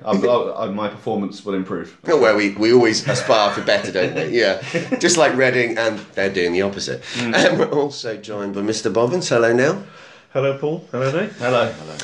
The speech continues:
Speaker 1: hello.
Speaker 2: So let's get on straight onto the glorious victory over Millwall. Oh, no, I think I got that wrong again. <laughs> So, yet another miserable home defeat,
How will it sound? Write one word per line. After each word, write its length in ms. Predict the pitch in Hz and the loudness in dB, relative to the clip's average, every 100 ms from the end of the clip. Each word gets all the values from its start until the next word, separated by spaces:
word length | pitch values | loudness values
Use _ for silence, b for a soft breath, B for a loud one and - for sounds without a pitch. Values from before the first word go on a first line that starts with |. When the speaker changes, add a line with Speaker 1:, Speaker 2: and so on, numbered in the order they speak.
| - | -14
Speaker 1:
hello. 100 | 139 | -6
Speaker 2:
So 280 | - 151 151 | 2 6 6
let's 200 | 165 160 | 6 4
get 180 | 170 | 4
on 120 | 151 151 | 4 4
straight 420 | - 160 156 151 | 2 4 4 6
onto 540 | 147 147 151 143 139 | 4 4 4 4 4
the 300 | 127 139 139 | 4 4 4
glorious 580 | 123 123 139 143 139 131 | 4 4 6 6 4 2
victory 560 | - 127 - 120 123 113 | 0 0 0 2 2 2
over 420 | 92 92 95 92 | 2 2 2 0
Millwall. 640 | 101 110 120 113 92 90 - | 2 4 6 6 4 2 4
Oh, 580 | 120 123 123 123 113 110 | 4 6 6 6 4 2
no, 460 | 101 101 101 101 92 | 2 2 2 0 -2
I 80 | |
think 220 | 98 101 98 | -2 -4 -2
I 80 | |
got 220 | 95 85 78 | -4 -4 -6
that 160 | 76 | -8
wrong 180 | 73 69 | -8 -8
again. 560 | 69 - 107 113 101 - | -8 0 2 4 2 2
<laughs> 500 | 214 247 240 226 202 | 4 4 4 2 0
So, 460 | 165 143 139 131 127 - | -2 -2 -2 -4 -8 -20
yet 380 | 120 123 120 - | -4 -4 -4 -4
another 640 | - 110 92 87 90 92 - | -4 0 0 2 2 2 0
miserable 760 | 110 92 87 92 78 76 78 | 0 0 0 -4 -2 -2 -2
home 320 | - 87 87 | -2 0 0
defeat, 500 | 82 110 160 156 107 | -2 -2 0 2 0